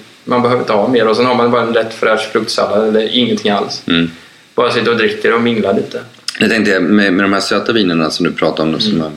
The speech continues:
Speaker 2: hundratrettio, hundrafyrtio gram och, eh, restsocker och uppåt.
Speaker 1: Mm.
Speaker 2: Vad serverar du till dem, eller serverar de som de är?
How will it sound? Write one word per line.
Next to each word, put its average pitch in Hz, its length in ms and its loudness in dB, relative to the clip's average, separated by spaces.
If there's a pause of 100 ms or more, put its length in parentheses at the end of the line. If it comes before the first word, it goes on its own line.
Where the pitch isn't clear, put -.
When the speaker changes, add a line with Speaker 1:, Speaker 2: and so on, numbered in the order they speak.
(120)
Speaker 2:
hundratrettio, 78 1080 0
hundrafyrtio 78 520 0
gram 76 360 2
och, 69 320 0
eh, - 60 2 (440)
restsocker 82 420 0
och 127 100 4
uppåt. - 440 -2
Speaker 1:
Mm. 110 120 2 (480)
Speaker 2:
Vad 95 280 2
serverar 90 380 2
du 101 360 2 (280)
till 87 240 0
dem, 78 300 0
eller 80 140 2
serverar 80 320 2
de 80 280 0 (380)
som - 160 -2
de 76 120 0
är? - 200 -4